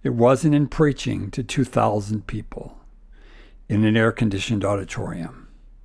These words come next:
It was in this moment with this little child. Suddenly, this passage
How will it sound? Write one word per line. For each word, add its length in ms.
It 80
was 260
in 220
this 280
moment 440
with 140
this 200
little 200
child. 420
Suddenly, 720
this 260
passage 1040